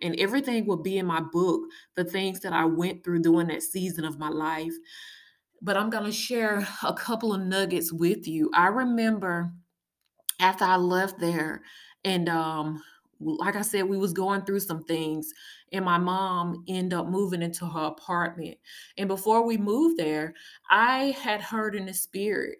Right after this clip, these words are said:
that my children's father needed me. And I was like, "Lord, he doesn't need me. He's married." I said, "He doesn't need me. He, he, he need the person that he's with." And I heard the Lord tell me again,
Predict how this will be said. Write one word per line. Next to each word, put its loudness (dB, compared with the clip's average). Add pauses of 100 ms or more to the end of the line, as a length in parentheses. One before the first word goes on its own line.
that 0
my -4
children's -4
father 2
needed 0
me. -10 (880)
And 0
I 4
was 2
like, 4
"Lord, 4 (320)
he 8
doesn't 6
need 4
me. 4
He's 0
married." 2
I 2
said, -2
"He 0
doesn't 0
need -2
me. -2 (300)
He, 0
he, 0
he 2
need 4
the 0
person 0
that 2
he's 2
with." -2 (480)
And 0 (1400)
I 6
heard 0
the -4
Lord 0
tell 2
me -2
again, -2